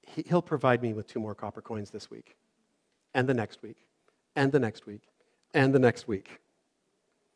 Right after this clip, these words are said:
I think we can believe that Jesus wanted us to see that about her. In conclusion, let's look at point number three, what Jesus is actually looking for out of this story.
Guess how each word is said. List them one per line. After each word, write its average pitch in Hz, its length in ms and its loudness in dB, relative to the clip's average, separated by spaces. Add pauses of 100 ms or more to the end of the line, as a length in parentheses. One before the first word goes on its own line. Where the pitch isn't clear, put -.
(1400)
I 147 80 2
think 147 240 -4
we 123 80 0
can 107 280 -8 (340)
believe 117 280 -4
that 110 120 -10
Jesus - 360 -18
wanted 101 280 -16 (220)
us - 160 -14
to - 100 -20
see - 200 -8
that 95 200 -14
about 104 220 -16
her. 104 260 -18 (1000)
In 143 120 6
conclusion, 131 560 2
let's 117 200 2
look 127 140 -2
at 110 80 -6
point 120 200 -2
number 120 180 -2
three, 107 280 -4
what 117 240 0
Jesus 113 520 -4
is 117 280 -2
actually 117 520 -6
looking 110 400 -10
for 120 520 -4 (920)
out 170 160 10
of 151 140 8
this 160 140 8
story. 123 560 6